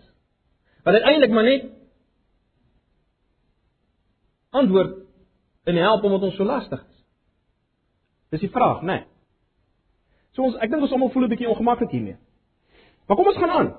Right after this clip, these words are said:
Julle sal oplet onmiddellik in vers nege.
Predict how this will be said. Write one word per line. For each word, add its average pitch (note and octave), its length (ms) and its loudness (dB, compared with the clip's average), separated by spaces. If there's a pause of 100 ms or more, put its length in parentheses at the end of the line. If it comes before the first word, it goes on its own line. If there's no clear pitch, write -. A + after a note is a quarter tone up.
(1700)
Julle B3 140 6
sal D4+ 220 6
oplet C#4+ 260 4
onmiddellik C4 540 6
in C#4+ 180 2
vers B3+ 300 2
nege. F#3+ 600 2